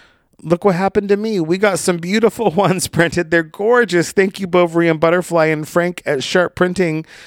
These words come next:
Nilu and Christina and Jasmine and everybody who was a part of that, and Little Guy Design. And they're in a box,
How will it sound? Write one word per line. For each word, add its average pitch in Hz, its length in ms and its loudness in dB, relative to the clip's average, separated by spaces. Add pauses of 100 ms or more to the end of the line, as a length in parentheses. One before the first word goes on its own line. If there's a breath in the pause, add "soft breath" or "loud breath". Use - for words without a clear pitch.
(260 loud breath)
Nilu 180 460 4
and 160 100 0
Christina 185 480 -2
and 156 280 -2
Jasmine 165 460 0
and 147 120 -6
everybody 170 480 0
who 160 80 0
was 151 160 2
a 160 60 0
part 170 260 -2
of 175 60 0
that, 156 180 -4
and 123 100 -8
Little 180 260 0
Guy 160 200 2
Design. 170 600 -4
And 135 400 -6 (1400 soft breath)
they're 147 240 0
in 165 120 0
a 180 60 -2
box, 185 640 -2